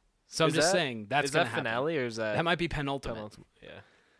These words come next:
Speaker 1: A word that was introduced into the lexicon, like, solely by T V.
Speaker 2: Yeah.
Speaker 1: Breaking Bad did it. They've all done it.
Speaker 2: Yeah, Game of Thrones did it so well. I don't, I think,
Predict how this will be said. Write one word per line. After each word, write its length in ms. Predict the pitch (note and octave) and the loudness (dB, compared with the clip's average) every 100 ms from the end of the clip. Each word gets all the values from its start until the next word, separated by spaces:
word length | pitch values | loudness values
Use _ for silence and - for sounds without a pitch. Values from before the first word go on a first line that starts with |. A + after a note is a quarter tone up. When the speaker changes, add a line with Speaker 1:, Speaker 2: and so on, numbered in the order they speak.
| _ _ _ _ _ _ _ _ _ _ _ _ _ _ _ _ _ _ | _ _ _ _ _ _ _ _ _ _ _ _ _ _ _ _ _ _
Speaker 1:
A 60 | B2+ | -4
word 200 | C3 A#2+ | -2 -2
that 80 | A#2+ | -4
was 180 | A2+ - | -6 -8
introduced 400 | B2+ A2+ B2 A#2 | -12 -6 -6 -6
into 140 | A#2 A#2+ | -8 -6
the 80 | |
lexicon, 520 | A2 G#2+ - A2+ G#2+ G2+ | -6 -6 -8 -6 -8 -8
like, 160 | G2 C3+ D3+ | -12 -14 -16
solely 420 | - - B2 A2 | -10 -4 -4 -4
by 240 | G#2+ G#2 G2+ | -2 -2 -4
T 160 | A#2 | -4
V. 240 | A2+ B2 B2+ - | -4 -4 -6 -8
Speaker 2:
Yeah. 260 | A#2+ G#2 - - - - _ _ | -4 -4 -4 -12 -20 -20 _ _
Speaker 1:
Breaking 240 | A#2+ A2+ | -2 0
Bad 200 | A#2 A2+ | 0 0
did 120 | A2+ | -2
it. 220 | A2+ A2+ - _ _ _ _ _ _ _ _ _ | -4 -6 -10 _ _ _ _ _ _ _ _ _
They've 100 | - | -4
all 140 | D3+ A#2+ | -2 -2
done 160 | G2 | -4
it. 120 | G2 - _ _ _ _ _ _ _ - | -8 -12 _ _ _ _ _ _ _ -2
Speaker 2:
Yeah, 120 | C#3 | 0
Game 200 | A2+ C3+ | 0 -2
of 80 | D3 | 0
Thrones 240 | D#3 D3 | 0 0
did 140 | C3 B2 | -2 -4
it 100 | - | -2
so 260 | - A#2+ | 0 2
well. 480 | A#2 A#2 A2+ G#2+ G#2 _ - | 2 2 2 0 -4 _ -6
I 80 | |
don't, 160 | C3+ D3 | -2 -2
I 80 | B2+ | -2
think, 200 | C3 C#3 | -4 -6